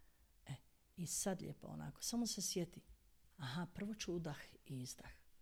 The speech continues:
Udahnuti i odahnuti. I kad udahneš, samo se sjeti, ja puštam ono koji je jači u moj život.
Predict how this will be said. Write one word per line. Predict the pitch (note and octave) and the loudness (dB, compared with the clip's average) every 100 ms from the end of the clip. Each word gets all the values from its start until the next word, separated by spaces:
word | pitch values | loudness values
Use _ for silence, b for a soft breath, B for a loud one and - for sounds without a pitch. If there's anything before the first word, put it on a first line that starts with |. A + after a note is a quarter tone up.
| - - | -20 -10
Udahnuti | - C#3 C#3+ D#3 - A3 G3+ F#3 | -6 -2 2 2 2 0 0 -2
i | E3 | -4
odahnuti. | D#3 - - - - - - - - b b b b - | -4 -4 -6 -10 -14 -14 -12 -12 -12 b b b b -4
I | |
kad | - E3 | 2 4
udahneš, | E3 G3 F#3+ F#3+ F3+ - | 6 4 4 2 2 2
samo | G#3+ | 2
se | - | 2
sjeti, | G3 - G3+ F3+ B E4 D#4 C4 G#3+ B B - - - | 2 0 0 -2 B -6 -4 -6 -8 B B -20 -20 -8
ja | F#3 F3+ F#3 | -2 -2 -4
puštam | - A#3 - - F#3+ F3+ F3+ | -2 2 4 4 2 -2 -2
ono | F3 F#3 F3+ | -2 -2 -2
koji | F3 | -4
je | D#3+ D3+ | -4 -2
jači | D3+ - - - - - - - - - | -4 0 -2 -2 -12 -16 -18 -20 -20 -8
u | F3 | -4
moj | C#3+ D3 | -2 0
život. | - - - - | 0 -2 -10 -18